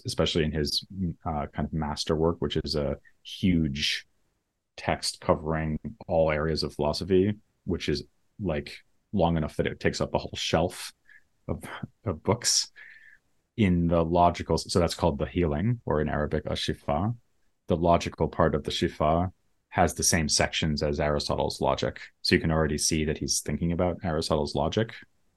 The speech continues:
while he's writing about logic, but he makes lots of changes. And, um, maybe the biggest change that he makes is that he distinguishes various ways in which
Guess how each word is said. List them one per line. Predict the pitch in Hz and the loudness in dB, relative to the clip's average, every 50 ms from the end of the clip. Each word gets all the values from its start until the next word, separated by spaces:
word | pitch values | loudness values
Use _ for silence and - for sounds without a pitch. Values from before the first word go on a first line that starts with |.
| _ _ _ _ _ | _ _ _ _ _
while | - 101 80 73 | -6 -4 -4 -2
he's | 76 76 71 76 | -2 -4 -2 -2
writing | 76 76 73 78 76 | -2 -2 -2 -2 -4
about | 73 69 - 76 73 - - | -4 -4 -4 -4 -4 -4 -4
logic, | - - - - - - - - - - - - - - - _ _ _ | -6 -6 -4 -2 -4 -4 -4 -8 -20 -20 -20 -20 -20 -20 -20 _ _ _
but | - 92 92 92 87 | -2 0 2 2 2
he | 78 92 | 2 2
makes | 87 90 90 85 82 - - | 2 4 4 2 2 0 2
lots | 90 82 80 85 - | 2 2 2 2 0
of | 80 69 | -4 -6
changes. | - - - 80 78 78 69 65 - 120 135 - - - - _ _ _ _ _ _ _ _ _ _ _ - | -4 -4 -4 -2 -2 -2 -2 0 0 0 0 0 -2 -4 -6 _ _ _ _ _ _ _ _ _ _ _ -2
And, | 107 98 95 90 87 85 80 - - _ _ - | 0 2 2 2 2 0 -2 -4 -8 _ _ -6
um, | 92 87 82 78 71 | -4 -4 -4 -2 0
maybe | 95 101 98 98 92 | 2 4 6 6 4
the | 90 80 | 4 2
biggest | - 90 85 110 113 - - | 2 2 2 4 2 2 0
change | - - 104 101 104 110 120 120 120 | 0 0 2 2 2 2 0 0 -2
that | - 98 104 | -2 -2 0
he | 110 107 | 2 2
makes | 104 104 104 117 120 - - - - - _ _ _ _ _ _ _ _ | 4 4 2 0 -2 -2 -4 -4 -4 -6 _ _ _ _ _ _ _ _
is | 120 101 92 87 82 92 - 113 92 | 2 4 4 4 4 0 -4 -2 0
that | 92 90 87 85 85 80 - - - - _ _ _ _ _ _ _ _ _ _ _ _ _ | 2 2 2 2 2 0 -2 -6 -12 -14 _ _ _ _ _ _ _ _ _ _ _ _ _
he | _ - 101 | _ 0 0
distinguishes | 82 90 - - - 104 101 98 95 95 - - 90 85 80 80 76 - - | 2 2 0 0 2 2 2 4 4 2 0 0 0 0 0 -2 -4 -6 -8
various | 120 101 87 92 90 85 87 90 92 95 90 87 85 82 78 - - | -10 -6 -2 0 0 2 4 4 6 6 4 4 4 2 0 -2 -4
ways | 82 78 78 78 82 85 87 92 98 - - - | -4 -2 0 2 2 2 2 2 2 0 0 0
in | - 101 87 82 78 | 0 0 0 0 0
which | 82 87 - - - - - - - | 0 0 0 0 0 -2 -2 -2 -6